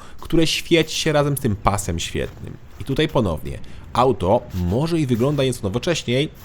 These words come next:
to jednak poprzedni był chyba taki ostrzejszy, bardziej agresywny. Ale obie wersje są ładne i obie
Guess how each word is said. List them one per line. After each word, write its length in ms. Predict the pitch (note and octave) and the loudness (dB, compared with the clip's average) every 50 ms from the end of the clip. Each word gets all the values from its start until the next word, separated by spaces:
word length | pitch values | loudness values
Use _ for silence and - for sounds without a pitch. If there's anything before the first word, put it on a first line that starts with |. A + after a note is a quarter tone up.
| - - - | -14 -10 -6
to 80 | F3 | -2
jednak 340 | E3+ E3+ E3 E3 D#3+ - - | -2 -2 -2 -2 -4 -6 -6
poprzedni 560 | - - F#3+ - - - F#3+ F#3 F3+ F3+ E3+ | -6 -6 -4 -4 -2 -2 -2 -2 0 0 0
był 140 | E3 E3+ D#3+ | 0 0 0
chyba 320 | - - D#3+ D#3 D#3 C#3 | 0 0 -2 0 -2 -2
taki 300 | C3+ - C3+ - - F3 - | -2 -4 -4 -4 -6 -6 -4
ostrzejszy, 680 | - A2+ - - - - - F2 E2 - - E2 D#2 - - | -2 0 0 0 0 0 0 0 0 -2 -4 -6 -8 -6 -6
bardziej 460 | F#2+ A#2 C#3+ C#3 C#3+ B2+ G#2 G2+ C#2 | -4 -2 0 0 0 -2 -2 -2 -2
agresywny. 600 | D#2 E2 D#2 D2+ D2+ - - B1 B1 - - - - - - - - - - - - | -2 -2 -4 -4 -6 -6 -6 -8 -10 -10 -12 -14 -16 -16 -18 -18 -18 -18 -14 -10 -4
Ale 180 | - F#2 - | -2 -2 0
obie 220 | - C#3+ D3+ E3+ D3+ | 2 4 4 4 4
wersje 280 | D#3 C#3+ - - A#2+ | 4 2 2 0 -2
są 140 | - - F2+ | -2 -2 -2
ładne 520 | E2+ E2+ D#2+ D#2 E2+ F#2+ A2+ C3+ D#3+ F3 E3 - - - - - | 0 0 -2 -2 -4 -2 -2 0 0 -2 -2 -6 -12 -10 -6 -6
i 80 | B2 - | -2 0
obie 400 | C#3+ C#3+ D3 D3+ D3+ D3 D3+ | 2 2 4 4 4 4 2